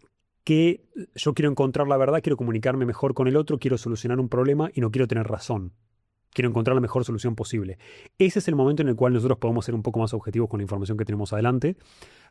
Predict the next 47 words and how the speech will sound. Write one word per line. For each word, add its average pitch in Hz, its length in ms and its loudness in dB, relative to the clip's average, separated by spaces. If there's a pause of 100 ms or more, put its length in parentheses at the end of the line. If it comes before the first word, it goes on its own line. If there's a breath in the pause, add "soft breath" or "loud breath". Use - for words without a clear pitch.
Para 117 260 2
eso, 143 280 2
muchas 127 440 2
veces, 139 480 0 (640)
estudiar 104 440 0
lógica, 117 400 2
estudiar 104 240 -4
pensamiento 104 380 -4
científico, 107 440 -2
estudiar 113 280 0
ese 110 140 -2
tipo 110 160 -2
de 107 80 0
cosas 110 320 -2
sirve. 147 320 4
A 110 40 0
mucha 123 240 2
gente 139 240 0
le 117 80 2
funciona 107 420 -4
bien 120 200 2
filosofía. 143 680 0 (100)
Yo 120 160 -2
creo 110 160 2
que 104 80 -2
lógica 110 360 0
es 85 60 -10
más 104 220 -2
corto 113 360 0
como, 95 360 -10
como 104 220 -4
recorrido 107 500 0
para 95 220 -4 (240)
aprender 107 440 0
a 107 60 2
pensar 104 360 -2
en 101 60 -2
ese 104 140 -6
sentido. 151 460 0 (580 loud breath)
Y 143 400 2 (160)
nos 127 300 2
ayuda 135 320 2
a 123 40 4
ir 139 140 4
organizando 127 880 2
el 131 80 0
contenido. 135 680 0